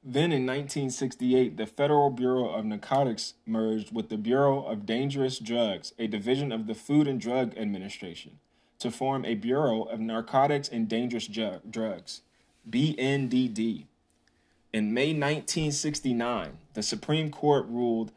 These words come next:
the Marijuana Tax Act of nineteen thirty-seven to be unconstitutional in the Leary v.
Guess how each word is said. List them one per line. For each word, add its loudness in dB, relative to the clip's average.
the 0
Marijuana 2
Tax 0
Act -2
of -8
nineteen -2
thirty-seven 0
to -6
be 0
unconstitutional -4
in 2
the 2
Leary 6
v. 0